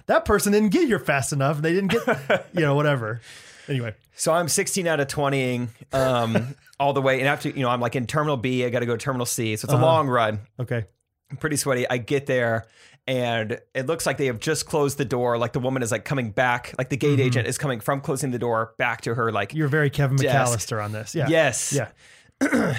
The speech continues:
Speaker 2: <clears throat> And, um, I also felt like I was sweating as if Kevin Malone was the one running.
Speaker 1: Okay.
Speaker 2: Like, there was a lot of
Speaker 1: There's lots of Kevins. Yeah.
Speaker 2: perspiration
Speaker 1: Mm-hmm.
Speaker 2: happening. And I was just like, "No, it's not closed, is it?"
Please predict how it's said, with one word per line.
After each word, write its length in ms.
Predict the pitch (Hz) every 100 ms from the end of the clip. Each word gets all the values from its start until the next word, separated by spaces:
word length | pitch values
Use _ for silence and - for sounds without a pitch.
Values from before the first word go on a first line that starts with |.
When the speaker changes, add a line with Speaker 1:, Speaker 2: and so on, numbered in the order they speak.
| 120
Speaker 2:
<clears throat> 60 |
And, 460 | 139 139 135 127 120 - _ _ _ _ _ _ - -
um, 380 | 139 123 107 104
I 60 | 143
also 220 | 170 170
felt 440 | - 151 127 117
like 140 | 123 123
I 20 |
was 120 | 110
sweating 300 | - 131 107
as 140 | 107
if 180 | 107 -
Kevin 280 | - 117 101
Malone 520 | 98 98 113 101 80
was 160 | 98 107
the 60 |
one 220 | 107 101 95
running. 300 | 101 87 147
Speaker 1:
Okay. 200 | 147 139
Speaker 2:
Like, 60 |
there 120 | 120 131
was 120 | 117
a 60 |
lot 300 | 113 110 107
of 40 | 165
Speaker 1:
There's 180 | 170 151
lots 220 | 165 -
of 60 |
Kevins. 340 | 123 120 101 95
Yeah. 60 |
Speaker 2:
perspiration 580 | 120 120 107 101 107 95
Speaker 1:
Mm-hmm. 160 | 143 120
Speaker 2:
happening. 460 | 117 104 98 87 113 _ _ _ _ _ 147
And 420 | 151 143 127 127 139
I 60 |
was 80 | 143
just 100 | 120
like, 300 | 139 - - _ _ -
"No, 220 | 240 208
it's 100 | -
not 140 | 214
closed, 260 | - 196 156
is 120 | 151
it?" 160 | 196